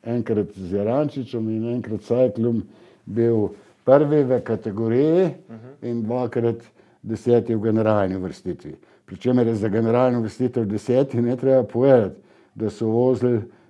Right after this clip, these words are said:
Speaker 1: eh, to prvenstvo tudi hudih avtov, tudi dirkači Formule ena. Tudi, eh, Berger, tudi, eh,
Speaker 2: Je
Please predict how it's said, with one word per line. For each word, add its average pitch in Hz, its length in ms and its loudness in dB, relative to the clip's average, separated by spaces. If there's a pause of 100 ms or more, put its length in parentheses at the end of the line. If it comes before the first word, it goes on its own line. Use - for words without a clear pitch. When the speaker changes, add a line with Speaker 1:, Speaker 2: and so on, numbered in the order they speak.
Speaker 1:
eh, 113 200 -6
to 117 220 -2 (520)
prvenstvo 113 500 -4
tudi 110 240 -6
hudih 117 300 -4
avtov, 117 340 -2
tudi 117 220 -10
dirkači 120 460 -2
Formule 117 480 0
ena. 80 360 0 (320)
Tudi, 107 360 -2
eh, 107 500 -2
Berger, 90 600 -2
tudi, 101 400 -6
eh, 101 80 -4
Speaker 2:
Je 98 400 -2